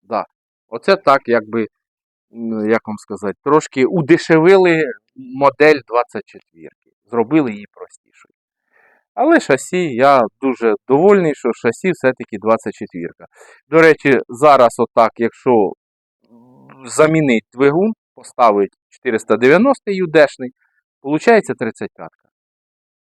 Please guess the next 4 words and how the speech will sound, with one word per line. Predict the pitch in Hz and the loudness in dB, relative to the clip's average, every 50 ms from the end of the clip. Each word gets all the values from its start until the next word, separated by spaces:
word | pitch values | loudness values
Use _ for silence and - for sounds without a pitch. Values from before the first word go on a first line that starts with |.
| _ _ _ | _ _ _
Абсолютно. | - 131 143 147 - - - 127 110 101 95 87 _ _ _ _ _ _ _ | 0 2 2 2 0 -4 -6 -6 -6 -6 -10 -16 _ _ _ _ _ _ _
Стопроцентна | _ _ 127 123 - 123 117 - - 156 151 127 117 101 - | _ _ -12 -6 -4 -4 -4 -2 -2 -2 -2 -4 -6 -10 -10
тридцять | - 104 104 - - 98 - _ | -10 -12 -14 -14 -16 -20 -20 _
п'ятка. | - 62 - _ _ - | -20 -20 -20 _ _ -20